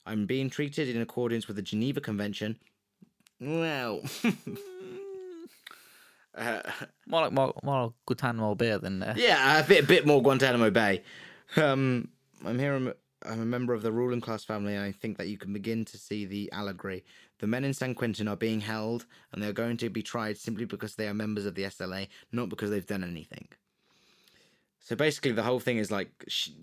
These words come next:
Speaker 1: there's, the L S L A are saying, "We didn't kill this person," but two, they got witnesses of the, seeing two black people, so they were like, "Well, it must be the S L A."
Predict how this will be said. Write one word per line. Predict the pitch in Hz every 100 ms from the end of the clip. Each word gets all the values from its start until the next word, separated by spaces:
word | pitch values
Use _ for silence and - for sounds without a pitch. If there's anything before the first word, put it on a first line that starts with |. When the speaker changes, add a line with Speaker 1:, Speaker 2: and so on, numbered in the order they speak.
| - -
Speaker 1:
there's, | 135 139 -
the | 131
L | 170 175
S | -
L | 143
A | 120
are | 113
saying, | - 117 110 107 104 101 95 - _ _ _ _ _ _ _ _ _
"We | 113 131 123
didn't | 113 104
kill | 107 98
this | 92
person," | - 92 85 85 90 87 - _ _ _ -
but | 107 98 - - - -
two, | 123 127 113 110 104 104 -
they | 110
got | 120 110
witnesses | 117 92 - 92
of | 92
the, | 95 -
seeing | - 101 95 92 -
two | 95
black | 90 87 -
people, | 90 85 90 90 _ _ _ _
so | -
they | 92
were | 92
like, | 87 87 -
"Well, | 92
it | 82
must | 95 -
be | 92
the | 92
S | 92
L | 67 87
A." | 90